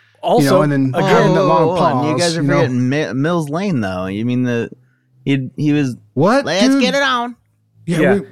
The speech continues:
Speaker 2: that's
Speaker 1: no,
Speaker 2: who
Speaker 1: but
Speaker 2: we were just
Speaker 1: also
Speaker 2: talking about, dude. What were you listening to?
Speaker 3: Huh?
Speaker 1: <laughs> Also, that's, that's kind of, I feel like that's kind of borrowing from Jenny, Jimmy Lennon Junior, who says, "It's showtime." It's like he said, "It's
Speaker 2: Yeah.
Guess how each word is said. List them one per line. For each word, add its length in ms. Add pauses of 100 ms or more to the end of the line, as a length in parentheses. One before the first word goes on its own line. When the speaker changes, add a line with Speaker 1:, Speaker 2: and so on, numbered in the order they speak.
Speaker 2:
that's 180
Speaker 1:
no, 60
Speaker 2:
who 160
Speaker 1:
but 100
Speaker 2:
we 60
were 160
just 160
Speaker 1:
also 60
Speaker 2:
talking 340
about, 240
dude. 300
What 120
were 80
you 100
listening 340
to? 260 (200)
Speaker 3:
Huh? 800
Speaker 1:
<laughs> 80 (600)
Also, 300
that's, 260
that's 400
kind 260
of, 240 (500)
I 120
feel 180
like 140
that's 260
kind 180
of 220
borrowing 540
from 340
Jenny, 400 (100)
Jimmy 300
Lennon 320
Junior, 580 (360)
who 160
says, 360
"It's 640
showtime." 920
It's 120
like 140
he 80
said, 240
"It's 460
Speaker 2:
Yeah. 340